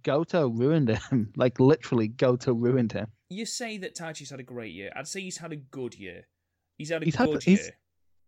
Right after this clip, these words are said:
Speaker 1: he's had, if he was in the G one, I think he, people would have turned some eyes.
Speaker 2: We've t-, we can talk about this till the cows come home, mate. Who is he gonna replace?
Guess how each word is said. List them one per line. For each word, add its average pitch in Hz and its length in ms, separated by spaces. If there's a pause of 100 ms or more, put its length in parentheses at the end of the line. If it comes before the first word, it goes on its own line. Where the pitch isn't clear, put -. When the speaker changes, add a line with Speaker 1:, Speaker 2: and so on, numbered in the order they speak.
(300)
Speaker 1:
he's 180 180
had, 262 180 (180)
if 185 240
he - 100
was 233 180
in 269 120
the 254 80
G 196 220
one, 190 300 (100)
I 185 320 (560)
think 165 180
he, - 100
people 160 380
would 151 120
have 143 120
turned 156 320
some 139 200
eyes. 139 460 (1600)
Speaker 2:
We've 160 160
t-, - 180
we 160 120
can 156 180
talk 160 260
about 131 180
this 117 180
till - 140
the - 60
cows 110 300
come 107 120
home, 98 180
mate. 92 320
Who 143 180
is 135 80
he 139 80
gonna 127 240
replace? 117 640